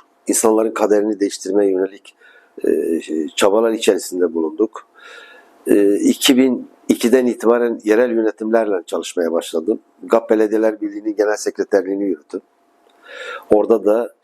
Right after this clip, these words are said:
e, yerel yönetimlerin uluslararası ilişkiler alanında, işbirliklerin geliştirmesi konularında, e, katkılarımız oldu. Halen, e, çok sayıda sivil toplum kuruluşunda çalışmalar yürütmekteyim. E, özellikle, e,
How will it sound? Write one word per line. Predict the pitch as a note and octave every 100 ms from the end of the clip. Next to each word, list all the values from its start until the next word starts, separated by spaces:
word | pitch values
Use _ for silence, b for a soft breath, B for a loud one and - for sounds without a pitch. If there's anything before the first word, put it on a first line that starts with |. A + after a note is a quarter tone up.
| _ _ -
e, |
yerel | F#2+ F#2 F#2+ A2 A#2+
yönetimlerin | A#2+ A2+ A2 G#2 G#2 A2 G#2
uluslararası | G2 F#2 B2 A2 G#2 - G#2+
ilişkiler | G2 - G#2 G#2+
alanında, | G2 F#2 F2 D#2 G2 G#2+ -
işbirliklerin | - - F#2+ F2+ G#2 G2
geliştirmesi | G2 - - F#2+ - G2 - -
konularında, | F#2+ F#2 E2+ E2+ A#2 - B B B -
e, | F#2+ -
katkılarımız | A#2+ - A2+ A2+ A#2 F#2+
oldu. | D#2+ D#2+ B2+ A#2+ _ B B B
Halen, | - B2+ C#3 G#2+ B2+ B2+ _ B B B B -
e, | G#2 G#2
çok | - B2+ -
sayıda | - G2+ G2+ A#2+
sivil | - A2+
toplum | - G#2+ A#2+
kuruluşunda | A2 G#2+ G#2 - G2+ A#2
çalışmalar | A#2 G2 - A2+ A2+
yürütmekteyim. | A2 F#2+ - D#2+ - A2 C3 - _ _ b b b b -
E, | F#2
özellikle, | F#2+ - G#2+ F2+ G#2 A2+ - A2+
e, | A2+ A2 D#2+ G#2